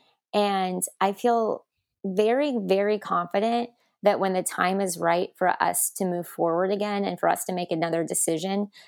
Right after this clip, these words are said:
that we're gonna be on the same page and we're gonna do it together and we're gonna feel peaceful about it. And I, I know God has led us to every single one of the decisions we've made so far. And we've faced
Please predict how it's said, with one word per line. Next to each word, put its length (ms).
that 160
we're 180
gonna 200
be 120
on 140
the 60
same 320
page 340
and 100
we're 120
gonna 180
do 140
it 120
together 460
and 100
we're 80
gonna 200
feel 180
peaceful 440
about 280
it. 260
And 140
I, 240
I 80
know 220
God 320
has 200
led 200
us 380
to 220
every 220
single 280
one 140
of 80
the 80
decisions 640
we've 200
made 320
so 240
far. 500
And 180
we've 160
faced 540